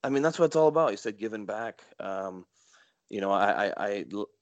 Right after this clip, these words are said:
in two thousand eighteen, I started something called Giver for Charity, where I wanted to raise money for, um, different charities that I was kinda passionate about and my fans were passionate about. And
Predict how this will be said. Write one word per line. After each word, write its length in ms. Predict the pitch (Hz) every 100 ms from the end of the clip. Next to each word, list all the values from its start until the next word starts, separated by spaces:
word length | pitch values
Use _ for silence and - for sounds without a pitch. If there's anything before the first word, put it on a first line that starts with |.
| -
in 80 | 101
two 120 | -
thousand 260 | 135 123 113
eighteen, 320 | 107 - 110
I 60 | 101
started 260 | - 101
something 240 | 107 98 98
called 260 | 95 85
Giver 240 | 92 98 98
for 140 | 90
Charity, 540 | - 98 101 104 101 _ _ _
where 200 | 90 95
I 20 |
wanted 220 | 92 95 87
to 60 |
raise 260 | 85 92 87
money 320 | 92 92 98
for, 560 | - - 90 90 90 - 90
um, 480 | 90 87 87 87 - - 104
different 280 | 104 - 95
charities 580 | 95 95 98 98 - - - - -
that 180 | 87 85 -
I 160 | 90
was 140 | 87 -
kinda 180 | 90 82
passionate 420 | 101 98 - 98
about 340 | 92 92 92
and 80 | 90
my 140 | 80
fans 320 | 80 82 92 98
were 80 |
passionate 400 | 95 101 98 104
about. 380 | 101 107 110 - - - - - - -
And 720 | 98 95 95 92 92 92 -